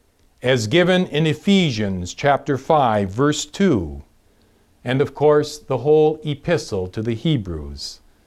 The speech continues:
which so powerfully manifests Christ as the one high priest.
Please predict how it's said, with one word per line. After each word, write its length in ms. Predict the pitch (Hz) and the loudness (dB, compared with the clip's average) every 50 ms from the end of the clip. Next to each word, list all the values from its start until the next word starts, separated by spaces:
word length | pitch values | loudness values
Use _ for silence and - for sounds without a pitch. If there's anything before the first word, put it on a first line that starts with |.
| _ _ _ _ _ _ _ _ _ - | _ _ _ _ _ _ _ _ _ -4
which 260 | 107 110 113 113 - | -2 -2 -2 -2 -2
so 180 | - 131 117 113 | 0 0 0 0
powerfully 680 | 113 - - 143 139 151 151 135 131 - 139 131 131 | -2 0 2 4 6 6 6 4 2 0 -2 0 0
manifests 960 | 131 127 127 123 123 123 123 110 - - 123 117 113 - - - - - - - | 0 0 0 -2 -2 -2 -4 -6 -4 0 0 0 0 0 -4 -10 -12 -12 -14 -14
Christ 720 | - - - 123 120 110 92 87 85 - - - - - - _ _ _ _ _ _ _ _ _ _ | -10 -4 0 2 2 2 2 0 -4 -8 -10 -12 -14 -16 -20 _ _ _ _ _ _ _ _ _ _
as 600 | - 110 104 104 104 104 101 95 95 - - - _ _ _ _ _ _ - | -4 -2 0 2 2 0 0 -2 -6 -10 -14 -18 _ _ _ _ _ _ -6
the 100 | 104 101 | -4 -2
one 600 | 98 101 110 117 120 117 117 110 110 107 104 - _ _ _ _ _ | 0 0 2 2 2 2 0 -2 -4 -4 -8 -12 _ _ _ _ _
high 300 | - - 101 98 101 95 | -8 -4 -2 -2 -2 -4
priest. 760 | - - - - 101 82 73 71 - - - - _ - - | -6 -8 -6 -4 -4 -4 -6 -8 -12 -14 -14 -16 _ -20 -20